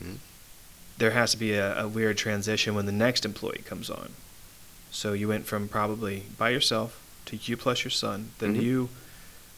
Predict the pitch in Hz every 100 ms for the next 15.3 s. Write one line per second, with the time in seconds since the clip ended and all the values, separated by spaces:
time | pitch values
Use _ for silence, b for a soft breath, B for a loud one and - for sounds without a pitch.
0 | - - 113 - 120 123 151 165 220 262
1 | - 107 110 117 131 139 143 165 190 -
2 | 110 190 - B B B B B B B
3 | B B B - 165 143 160 202 143 143
4 | 135 135 170 - 160 185 147 110 95 110
5 | 107 95 95 82 - - - 151 - 98
6 | 87 85 87 92 87 101 98 107 107 110
7 | 131 143 110 101 - - - 104 98 90
8 | 98 95 92 95 95 98 90 87 90 92
9 | 90 104 113 - - - 90 90 98 90
10 | - 95 - 92 82 92 92 85 90 90
11 | 92 92 101 98 92 87 95 - 92 92
12 | 92 92 - 95 95 95 92 87 - 107
13 | 101 92 90 90 87 - 101 101 - 98
14 | 87 87 87 - 92 95 - 92 87 87
15 | 90 95 -